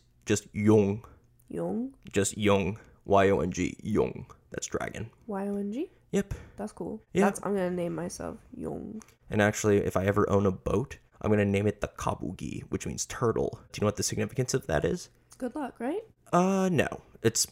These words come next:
Speaker 2: Oh.
Speaker 1: I don't know if turtles are good luck, but actually in the first invasion of the Japanese
Speaker 2: Oh, yes, yes, yes, yes, yes, yes, yes.
Speaker 1: Well, I'm just still gonna explain
Speaker 2: Yes,
Speaker 1: it
Speaker 2: say
Speaker 1: because,
Speaker 2: it. <laughs>
Speaker 1: because not everyone will know, will know this, but after the Sekigahara, which,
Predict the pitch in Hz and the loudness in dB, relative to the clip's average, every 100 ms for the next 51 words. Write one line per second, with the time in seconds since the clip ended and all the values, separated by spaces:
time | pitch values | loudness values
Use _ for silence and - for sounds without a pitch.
0 | - 180 185 131 127 120 113 - 117 107 | 2 6 8 8 8 8 6 4 4 4
1 | 107 101 98 101 - 101 107 117 - 113 | 4 2 6 4 6 4 4 2 2 -2
2 | - - 113 104 101 - 156 147 123 113 | 0 0 2 4 2 4 4 2 0 4
3 | 110 110 104 98 92 104 104 82 113 208 | 4 4 0 0 0 0 0 -4 0 6
4 | 233 220 190 196 185 - 147 - - - | 8 8 4 -2 -6 -6 -8 -8 -12 -12
5 | - - - - - - 143 135 165 151 | -14 -16 -20 -20 -20 -4 -2 0 0 4
6 | 135 117 101 170 117 104 95 120 - 277 | 6 6 6 6 6 6 6 4 4 4
7 | 320 247 147 123 - 117 107 104 101 101 | 12 12 12 10 8 6 6 6 4 4
8 | 101 - 107 101 104 107 101 90 - - | 2 0 0 2 4 4 4 2 2 4
9 | 104 - 120 156 - 180 175 185 143 135 | 4 2 2 2 4 6 8 6 2 2
10 | 139 135 131 - - - - - 139 110 | 4 6 4 2 0 0 0 2 6 6
11 | 101 117 139 170 180 131 - | 8 6 6 6 4 2 0